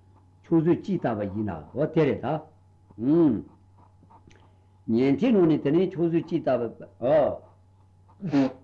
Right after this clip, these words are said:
다초반 눈이 다. 자가, 샤리프도 뭔가 싶었다 봐. 어, 초수 찌다가, 어, 대 같으니, 대니도 보도 찬다 봤더니, 대니도 보도 찬다 봤거든, 니티 물어봐.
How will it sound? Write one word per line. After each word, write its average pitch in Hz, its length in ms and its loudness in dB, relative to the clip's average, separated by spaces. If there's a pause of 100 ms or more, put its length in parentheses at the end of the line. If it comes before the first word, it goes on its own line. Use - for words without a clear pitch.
(760)
다초반 147 420 0
눈이 120 260 0
다. 139 300 -4 (340)
자가, 139 420 0 (960)
샤리프도 170 560 0
뭔가 143 340 2
싶었다 117 400 -4
봐. 107 180 -4 (480)
어, 151 380 2
초수 190 440 -4
찌다가, 143 540 -2 (680)
어, 180 260 0
대 247 200 2
같으니, 196 460 -2 (520)
대니도 208 520 2
보도 175 360 -4
찬다 160 360 -2
봤더니, 127 440 -2 (440)
대니도 180 380 0
보도 160 300 -6
찬다 170 300 -2
봤거든, 127 460 -4
니티 127 220 -4
물어봐. 117 500 -2